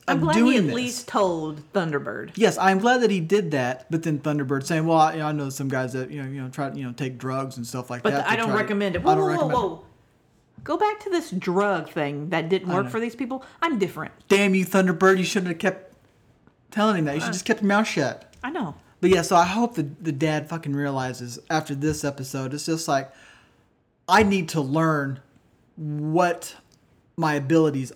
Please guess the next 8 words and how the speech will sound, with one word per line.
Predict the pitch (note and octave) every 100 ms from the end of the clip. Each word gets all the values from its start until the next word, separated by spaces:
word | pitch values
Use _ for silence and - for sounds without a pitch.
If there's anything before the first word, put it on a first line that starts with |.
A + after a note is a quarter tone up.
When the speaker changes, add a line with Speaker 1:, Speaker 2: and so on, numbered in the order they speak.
| _ D3
Speaker 1:
are, | D3 C3 G2+ G2+ - _ _
what | C3+ D3 D3
triggers | - - G3 F3+ E3+ C#3+ C3+
them, | C3+ C3+ C3 B2 A2+ A#2+
how | - D#3+ D3+
to |
control | D3 D3 - - F#3 F#3+ F#3 E3+
them, | D3+ D3 C3+ B2+ A#2